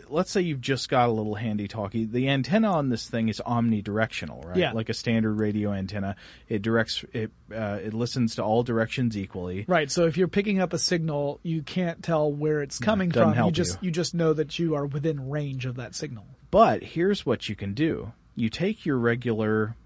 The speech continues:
Speaker 1: omnidirectional antenna and press it tight up against your chest. Hug it to your body.
Speaker 2: Uh-huh.
Speaker 1: Now, stand in place and rotate your body slowly. You should find, actually,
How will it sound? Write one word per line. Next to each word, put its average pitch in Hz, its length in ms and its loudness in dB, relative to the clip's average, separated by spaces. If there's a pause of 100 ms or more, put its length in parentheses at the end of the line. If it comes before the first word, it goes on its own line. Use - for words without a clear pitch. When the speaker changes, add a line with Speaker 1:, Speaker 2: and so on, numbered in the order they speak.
(180)
Speaker 1:
omnidirectional 113 880 2
antenna 98 480 -4 (360)
and 110 160 -6
press 156 320 -2
it 139 160 0 (160)
tight 139 320 2
up 127 100 -4
against 113 380 -2
your 101 100 -4
chest. - 460 -8
Hug 127 200 -4
it 120 140 -2
to 113 100 -6
your 98 120 -2
body. 85 420 -6
Speaker 2:
Uh-huh. 123 360 -8 (520)
Speaker 1:
Now, 127 440 2 (120)
stand 165 460 -2
in 185 120 0
place 110 520 -2
and 107 260 -6
rotate 123 560 -2
your 95 100 -8
body 87 300 -6
slowly. 85 680 -4 (540)
You 127 100 -2
should 233 280 2
find, 151 300 0
actually, 107 580 -2